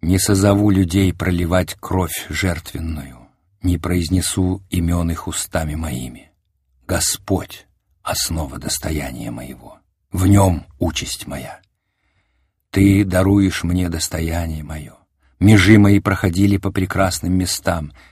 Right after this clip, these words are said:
достояние моё желанно мне.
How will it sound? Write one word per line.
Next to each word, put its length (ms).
достояние 760
моё 320
желанно 720
мне. 400